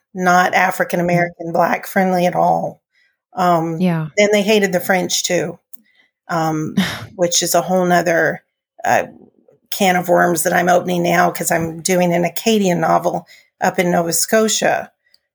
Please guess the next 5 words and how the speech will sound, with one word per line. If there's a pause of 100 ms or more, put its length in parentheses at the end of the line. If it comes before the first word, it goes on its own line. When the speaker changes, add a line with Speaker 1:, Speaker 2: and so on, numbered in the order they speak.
(140)
Speaker 1:
And
Speaker 2:
Oh.
Speaker 1:
it's
fascinating, (540)
but